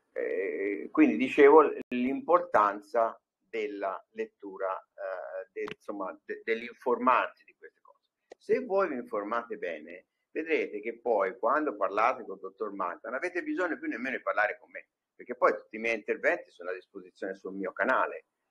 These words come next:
eh, di YouTube, o Massimo Michele Guerrieri, ci sono tutti gli interventi, anche quelli lì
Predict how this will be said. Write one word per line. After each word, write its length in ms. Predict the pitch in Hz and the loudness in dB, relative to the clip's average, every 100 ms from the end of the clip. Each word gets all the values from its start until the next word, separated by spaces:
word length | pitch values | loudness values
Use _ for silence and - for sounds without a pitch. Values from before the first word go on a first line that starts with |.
| _ _ | _ _
eh, 240 | - 62 - | -14 -10 -6
di 100 | 101 | -2
YouTube, 460 | 117 156 - 82 85 | 2 2 0 -4 -2
o 40 | |
Massimo 420 | 87 90 - 98 | 2 0 0 -4
Michele 320 | 95 90 98 | -4 0 2
Guerrieri, 480 | 117 202 156 135 247 | 4 4 4 2 0
ci 80 | - | -8
sono 200 | 190 170 | -10 -10
tutti 240 | 147 165 | -10 -8
gli 40 | 165 | -8
interventi, 600 | 104 - - 90 82 - | -6 -6 -4 -4 -4 -12
anche 240 | 82 107 | -10 -8
quelli 320 | 107 117 107 | -2 -2 -2
lì 380 | 113 190 151 _ | -4 -4 -4 _